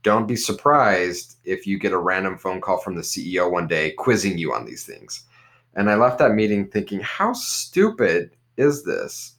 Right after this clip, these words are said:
You know, we're, we're being forced to memorize a mission statement and we're gonna drone on about our, our core values.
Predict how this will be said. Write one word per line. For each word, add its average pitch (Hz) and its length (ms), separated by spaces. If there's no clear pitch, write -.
You 113 100
know, 104 160
we're, 101 440
we're 107 100
being 127 240
forced 117 420
to 110 60
memorize 98 560
a 90 80
mission 82 340
statement 113 520
and 90 80
we're 85 100
gonna 87 220
drone 87 400
on 92 220
about 87 280
our, 80 340
our 87 180
core 87 220
values. 92 640